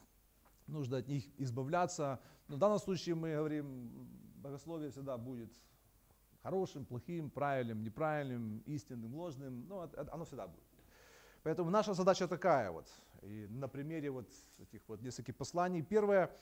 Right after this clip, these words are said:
задача дескриптивная, то есть описательная.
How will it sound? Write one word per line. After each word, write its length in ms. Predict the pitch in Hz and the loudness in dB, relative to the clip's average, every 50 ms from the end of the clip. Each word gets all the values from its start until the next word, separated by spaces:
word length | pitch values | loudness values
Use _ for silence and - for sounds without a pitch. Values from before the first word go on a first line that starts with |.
| - - - - - - - - - | -20 -20 -20 -20 -20 -20 -20 -14 -4
задача 540 | 123 151 165 151 185 180 175 180 - 175 165 | 0 0 4 8 8 8 8 6 6 4 4
дескриптивная, 1000 | 151 123 113 113 139 180 - - 190 165 - - 208 208 175 143 123 113 98 87 | 4 2 -4 0 2 0 2 0 -6 -8 -4 -4 -2 -2 -2 -2 -4 -6 -8 -10
то 180 | - 143 135 | -8 -6 -4
есть 200 | 135 131 123 - - | -4 -4 -6 -8 -10
описательная. 880 | 156 - - 156 - - 196 190 185 131 135 131 113 92 80 69 - | -12 -8 -6 -8 -2 4 4 4 4 4 0 -2 -2 -2 -4 -8 -10